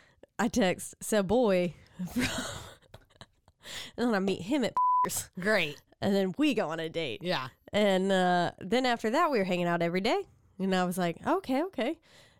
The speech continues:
Speaker 1: And then out of the blue, one time, well, mind you, he was telling me some, like, real, like, s-, relationship stuff.
Speaker 2: Yeah, no, I remember.
Speaker 1: You know, like, "I want you to be a part of my life when I make big decisions." And I was
Speaker 2: Yeah.
Speaker 1: like, "Uh, okay."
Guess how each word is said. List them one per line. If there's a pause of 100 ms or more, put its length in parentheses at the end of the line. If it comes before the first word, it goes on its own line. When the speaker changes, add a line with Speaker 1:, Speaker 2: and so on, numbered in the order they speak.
(160)
Speaker 1:
And
then (280)
out
of
the
blue,
one
time,
well, (180)
mind
you,
he
was
telling
me
some,
like,
real,
like, (600)
s-, (300)
relationship
stuff.
Speaker 2:
Yeah,
no,
I
remember.
Speaker 1:
You
know,
like,
"I
want
you
to
be
a
part
of
my
life
when
I
make
big
decisions."
And
I
was
Speaker 2:
Yeah.
Speaker 1:
like,
"Uh,
okay."